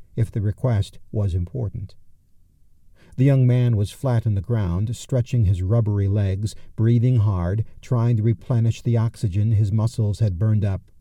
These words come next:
Still catching his breath, he stood up, alert, hands on hips. "Yes, Coach?" The bear stood close and looked down into his eyes, measuring him. "Can you do the two mile?"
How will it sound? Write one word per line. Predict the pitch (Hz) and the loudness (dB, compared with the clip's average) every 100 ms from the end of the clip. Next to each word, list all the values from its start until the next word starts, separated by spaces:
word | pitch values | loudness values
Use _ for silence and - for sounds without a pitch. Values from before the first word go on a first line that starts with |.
| - _ - - - - | -20 _ -20 -20 -20 -10
Still | - 131 143 | 0 2 2
catching | - 156 - 139 | 0 -2 0 2
his | 127 117 | 2 2
breath, | 120 95 107 - - - | 0 0 -2 -6 -20 -10
he | - 113 | -2 -2
stood | - 131 120 | 2 2 2
up, | 123 - | 0 -4
alert, | 143 131 107 - - - - _ | 0 2 2 -2 -12 -20 -20 _
hands | 123 107 101 107 | -4 -2 0 0
on | 113 | 2
hips. | 98 98 85 - - - - - - - - - - - - - - - - - - - | 2 0 -4 -12 -20 -20 -20 -20 -20 -20 -20 -18 -20 -20 -20 -20 -20 -20 -20 -20 -14 -2
"Yes, | 120 120 | 0 2
Coach?" | 165 170 - - - - _ _ - - - - - - _ _ - | 2 2 -4 -20 -20 -20 _ _ -20 -20 -20 -20 -20 -20 _ _ -2
The | 117 | 2
bear | 135 127 120 | 4 2 0
stood | 110 - 123 | -2 -4 -4
close | 123 117 98 - - - - | 0 0 -2 -6 -18 -20 -4
and | 117 117 | 0 2
looked | 117 - | 2 0
down | 123 117 117 117 | -2 0 2 2
into | 104 107 | 0 0
his | 117 - | -2 -2
eyes, | - 92 85 92 87 - | -4 -2 -2 -4 -6 -4
measuring | 107 113 92 92 80 | 0 0 0 -2 -2
him. | 90 85 85 85 - - _ - _ _ - - - - - _ _ - | -2 -4 -6 -10 -16 -20 _ -20 _ _ -20 -20 -20 -20 -20 _ _ -12
"Can | - 135 139 | -2 0 2
you | 202 | 0
do | 202 240 190 | -2 -2 0
the | 180 | 0
two | - 214 | -2 -2
mile?" | 190 147 113 95 90 | 0 0 0 -2 -6